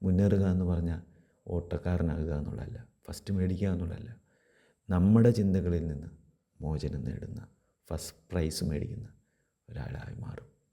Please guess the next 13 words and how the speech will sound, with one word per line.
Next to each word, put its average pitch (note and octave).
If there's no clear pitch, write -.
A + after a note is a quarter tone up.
ഇവിടെ E2+
മത്സരമൊന്നുമില്ല. F2
ഞാനത് F2+
പറഞ്ഞപ്പം D#2+
പറഞ്ഞതാണ്. -
പോസിറ്റീവായിട്ട് -
നിൽക്കാൻ F2
വേണ്ടി, D2+
ഒരു F2
ഊർജ്ജം E2+
ലഭിക്കാൻ D#2
വേണ്ടി D#2
പറഞ്ഞതാണ്. C#2+